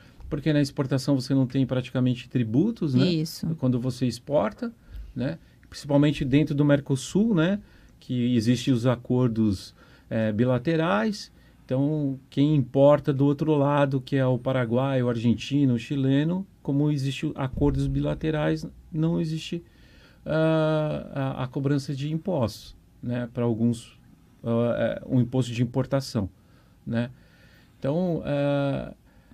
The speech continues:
Speaker 1: a nosso, o nosso dia a dia no comércio exterior, e, e, e, e, e o, pra você entender, é, é de taxas, anuências e de, e de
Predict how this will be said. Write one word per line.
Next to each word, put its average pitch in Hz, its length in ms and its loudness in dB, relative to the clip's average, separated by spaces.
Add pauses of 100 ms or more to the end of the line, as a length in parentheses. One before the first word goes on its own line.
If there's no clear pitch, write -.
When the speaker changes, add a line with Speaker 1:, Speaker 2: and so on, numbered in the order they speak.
(360)
Speaker 1:
a 135 80 -4
nosso, 170 360 0
o 143 60 0
nosso 180 280 0
dia 160 200 2
a 139 60 4
dia 156 340 -2
no 151 100 0
comércio 143 360 2
exterior, 139 680 0 (540)
e, 123 1200 -4
e, 113 60 -6
e, - 0 -
e, 120 760 -10
e 117 60 -4
o, 123 140 -8 (120)
pra 117 120 -6
você 123 200 -4
entender, 127 680 0 (600)
é, 127 800 -2 (880)
é 147 100 0
de 143 140 0
taxas, 220 800 0 (100)
anuências 202 1080 4
e 185 480 -2
de, 180 640 0 (720)
e 156 140 0
de 160 680 -2